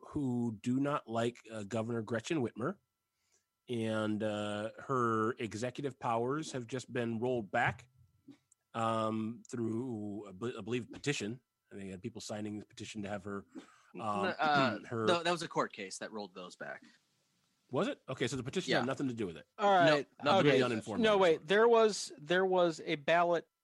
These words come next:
Speaker 3: Uh, th-, there was a petition where it, a petition got enough signatures that it can be put on the ballot as an initiative, I believe.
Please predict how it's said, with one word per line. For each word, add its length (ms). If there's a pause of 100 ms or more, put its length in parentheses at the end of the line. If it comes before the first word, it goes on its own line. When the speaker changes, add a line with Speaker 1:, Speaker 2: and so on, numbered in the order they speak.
(180)
Speaker 3:
Uh, 320
th-, 140
there 100
was 140
a 40
petition 640 (560)
where 240
it, 240 (440)
a 220
petition 420
got 180
enough 200
signatures 720
that 120
it 120
can 180
be 220
put 320
on 600
the 60
ballot 600
as 220
an 80
initiative, 640 (340)
I 100
believe. 480